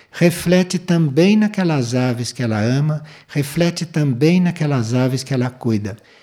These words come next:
reflete em todo o reino. Enfim, o que se faz por um animal reflete em todos os animais. Isto é bom que a gente saiba.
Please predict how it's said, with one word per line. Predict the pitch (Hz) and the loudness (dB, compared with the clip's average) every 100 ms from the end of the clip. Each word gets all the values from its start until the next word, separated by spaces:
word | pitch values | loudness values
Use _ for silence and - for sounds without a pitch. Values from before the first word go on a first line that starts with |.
| _ | _
reflete | 170 - 180 180 180 | -4 0 2 0 2
em | 180 | -2
todo | 160 - 196 214 190 | -2 2 6 6 4
o | 180 | 2
reino. | 143 123 113 101 107 - _ _ - | 2 2 2 0 -4 -12 _ _ -2
Enfim, | 170 - 147 110 | 0 2 0 0
o | 139 | -2
que | 196 | 0
se | 185 208 | 0 0
faz | - 147 123 | -2 -2 -4
por | - 123 143 | -4 0 4
um | 180 | 4
animal | 156 131 120 139 170 185 170 - _ | 4 4 4 4 4 2 -4 -16 _
reflete | - 156 - 165 165 165 170 | -4 -4 0 0 0 0 -2
em | |
todos | 165 - 185 190 175 156 | -2 2 4 4 2 -2
os | 147 143 | 0 0
animais. | 139 117 85 95 - - - _ _ 131 | 0 0 -2 -6 -10 -12 -14 _ _ -12
Isto | - 143 | -8 -6
é | |
bom | 120 131 139 | -2 -2 -2
que | 143 | -4
a | |
gente | 127 143 139 | -4 -4 -2
saiba. | - 98 80 80 92 - | -4 -4 -8 -8 -12 -16